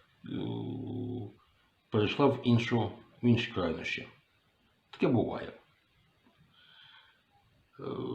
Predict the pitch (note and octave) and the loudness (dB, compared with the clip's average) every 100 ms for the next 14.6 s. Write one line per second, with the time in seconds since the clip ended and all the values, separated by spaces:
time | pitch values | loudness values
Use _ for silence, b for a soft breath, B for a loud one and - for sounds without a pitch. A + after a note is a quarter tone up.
0 | A#2+ - _ - - C3 C3+ C3+ C#3 C3 | -8 -10 _ -4 -2 4 4 4 -2 -8
1 | B2+ - - _ _ _ _ _ _ _ | -8 -14 -18 _ _ _ _ _ _ _
2 | _ _ B2+ D#3 F3+ D#3 D3 D3+ D3 C3+ | _ _ 8 8 6 4 6 6 4 4
3 | B2+ C#3 E3 D#3+ - C#3 - C#3 A#2 G#2+ | 2 4 4 4 4 2 4 2 4 2
4 | - A#3 - G2 F#2+ B2 - G#2 A#2 - | 4 2 2 0 4 4 4 4 4 6
5 | A#2+ - E2 - - - _ _ _ _ | 2 2 -2 -4 -10 -14 _ _ _ _
6 | _ _ _ - - - - B3 - A2+ | _ _ _ -2 0 0 0 0 0 -4
7 | - - - _ _ _ _ b b b | -4 -12 -14 _ _ _ _ b b b
8 | b b b b A#2+ A2+ G#2+ G#2 A#2 - | b b b b -4 -2 -2 -2 -2 0
9 | A#2 B2+ A#2+ A#2 - G#2+ G2 F#2+ - - | 2 6 8 8 2 2 2 0 -10 -6
10 | G2 F#2 F2+ - A2 - G2+ F#2 F#2+ F#2 | 0 0 -2 2 2 4 0 2 2 4
11 | A2 F2 F#2+ F2 E2+ F2 F#2 F2 E2 - | 2 2 2 2 2 0 -4 -6 -8 -2
12 | F#2 F#2+ F2+ - - D#3+ D#3+ - - - | 0 2 0 -4 0 2 2 0 -2 -12
13 | _ b b b b b b b b - | _ b b b b b b b b -8
14 | A#2+ G#2 G2+ F#2+ F2 | -4 -2 -2 -2 -2